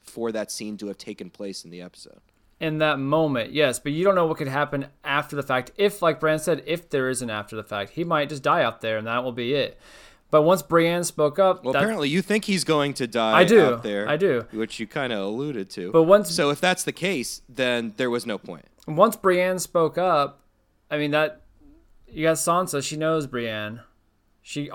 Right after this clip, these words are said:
Speaker 2: she trusts her. So you're having your leaders use other people instead of just using their, their hatred for this character for no reason. Like, they have to have some kind of compromise. Like, they, they can think. They're not just hell-bent on,
Speaker 1: I'm gonna
Speaker 2: "This
Speaker 1: stop.
Speaker 2: guy killed someone, so he must be punished too." Like,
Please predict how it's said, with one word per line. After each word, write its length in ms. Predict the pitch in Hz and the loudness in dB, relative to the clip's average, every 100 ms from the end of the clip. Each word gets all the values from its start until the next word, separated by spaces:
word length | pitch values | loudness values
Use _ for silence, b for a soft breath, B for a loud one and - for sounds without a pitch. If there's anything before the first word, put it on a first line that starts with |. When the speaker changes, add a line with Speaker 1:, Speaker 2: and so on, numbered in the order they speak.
| - | -10
Speaker 2:
she 140 | - 175 | -4 0
trusts 340 | 190 190 - | 4 2 0
her. 340 | 107 101 113 - b b b b | -6 -6 -8 -12 b b b b
So 400 | - 151 147 143 - _ | -8 -2 0 -2 -8 _
you're 120 | 160 151 | -6 2
having 280 | 190 185 | 2 2
your 160 | 175 160 | 0 0
leaders 500 | 147 175 170 156 131 - _ | 2 2 2 0 -2 -10 _
use 300 | 139 165 170 | -6 -2 -2
other 200 | 175 170 | 0 -2
people 260 | 151 185 156 | 0 -2 -2
instead 220 | 139 147 | -2 -2
of 60 | 143 | -2
just 140 | 120 | -4
using 340 | 147 143 143 | -4 -4 -2
their, 320 | 135 131 123 - | 0 0 -2 -4
their 320 | - 135 135 120 | -8 -2 -2 -2
hatred 420 | 123 165 - 143 | -4 -6 -4 -6
for 100 | 123 | -6
this 140 | 123 | -8
character 320 | - 131 127 123 | -6 -8 -6 -8
for 160 | 127 | -6
no 180 | 123 147 | -2 0
reason. 440 | 139 135 151 120 | 0 -2 -2 -4
Like, 200 | 110 117 | -8 -6
they 120 | 151 151 | -2 0
have 220 | 165 - | 0 0
to 80 | 160 | 0
have 160 | 160 | -2
some 140 | 139 156 | -2 -4
kind 140 | 170 | -4
of 80 | 139 | -4
compromise. 840 | - 147 147 135 113 98 92 98 | -4 -4 -2 -4 -4 -6 -8 -8
Like, 120 | 131 131 | -6 -4
they, 200 | 147 160 | -4 -2
they 100 | 165 | -2
can 120 | 156 | -4
think. 520 | 135 208 151 - - b b b b b _ | 2 2 2 -4 -20 b b b b b _
They're 100 | 147 | -2
not 220 | 160 180 | 4 4
just 280 | 165 139 - | 2 -2 -4
hell-bent 580 | - 180 190 156 160 151 | -2 6 6 6 2 4
on, 100 | 143 | 4
Speaker 1:
I'm 40 | 139 | 4
gonna 80 | |
Speaker 2:
"This 100 | 156 | 2
Speaker 1:
stop. 120 | 160 180 | 2 4
Speaker 2:
guy 160 | 147 | 4
killed 280 | 143 165 156 | 4 0 0
someone, 320 | - 131 123 | 0 -2 -2
so 120 | 123 135 | -4 -2
he 160 | 156 | -2
must 480 | 151 135 - - - | 0 -2 -4 -12 -8
be 180 | 143 131 | -4 -4
punished 460 | 131 151 131 - | -2 -4 -4 -6
too." 200 | - 160 | -6 -4
Like, 240 | 127 127 | -2 -4